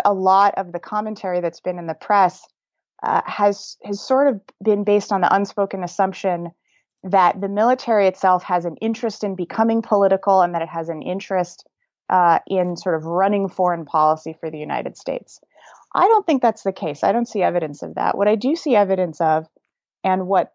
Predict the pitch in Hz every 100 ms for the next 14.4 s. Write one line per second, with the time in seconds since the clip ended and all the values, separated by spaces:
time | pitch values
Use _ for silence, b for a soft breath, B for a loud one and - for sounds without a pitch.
0 | - 185 214 214 180 180 175 175 165 165
1 | 196 254 247 196 180 175 - 160 160 170
2 | 165 _ _ _ _ 208 196 196 185 -
3 | 220 _ _ - 240 285 311 311 254 -
4 | - 233 240 226 214 196 196 202 190 175
5 | 165 160 202 220 226 - 185 190 180 -
6 | 160 - 185 _ _ _ _ _ - 269
7 | 349 320 - 220 202 - 190 - 233 214
8 | 185 165 175 190 233 247 233 240 233 202
9 | - - 190 - 214 202 170 180 196 -
10 | - 240 247 196 220 196 180 170 175 190
11 | 220 202 - 202 214 202 190 175 175 185
12 | 185 151 - - 196 _ _ _ _ _
13 | _ - 190 190 185 185 _ _ _ _
14 | _ _ 233 226